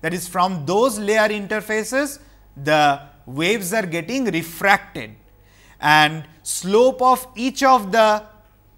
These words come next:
line linear segments will give us the value of the wave velocity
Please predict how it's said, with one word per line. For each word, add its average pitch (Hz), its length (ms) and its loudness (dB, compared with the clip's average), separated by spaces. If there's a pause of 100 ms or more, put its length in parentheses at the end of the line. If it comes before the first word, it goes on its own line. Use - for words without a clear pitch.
(260)
line 165 680 0 (180)
linear 190 520 0
segments 180 760 -6
will 170 240 -6
give 170 240 -6
us 196 200 0
the 240 280 0 (1400)
value 196 480 2
of 190 220 -2
the 247 380 4
wave 175 260 0
velocity 190 880 -2